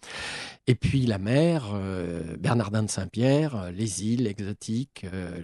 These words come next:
le, la navigation, on va dans les îles, les cocotiers,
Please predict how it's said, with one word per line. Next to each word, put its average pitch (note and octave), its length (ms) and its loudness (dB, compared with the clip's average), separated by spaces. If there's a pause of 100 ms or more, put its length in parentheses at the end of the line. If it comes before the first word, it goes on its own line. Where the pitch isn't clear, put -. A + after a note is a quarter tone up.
le, F2 120 -12 (160)
la G2+ 100 -6
navigation, G2 800 -8
on F#2+ 60 -10
va F#2 160 -10
dans F2+ 160 -6
les F#2 280 -6
îles, G2+ 180 -2
les G2 80 -4
cocotiers, - 580 2